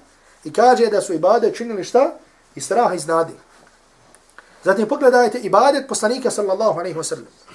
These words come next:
Da uzmemo samo dove Allahovog poslanika, alaihi salatu wa sallam.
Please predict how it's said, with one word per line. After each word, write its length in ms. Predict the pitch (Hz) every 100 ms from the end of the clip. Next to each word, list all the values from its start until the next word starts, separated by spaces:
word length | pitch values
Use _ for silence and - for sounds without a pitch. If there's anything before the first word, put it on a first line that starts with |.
| - - - -
Da 60 |
uzmemo 280 | 202 240 214
samo 320 | 196 254 285 277 - _
dove 280 | 147 226 277
Allahovog 420 | 214 254 202 190
poslanika, 380 | 190 185 185 175
alaihi 220 | 170 147
salatu 360 | 143 151 139 127
wa 20 |
sallam. 160 | -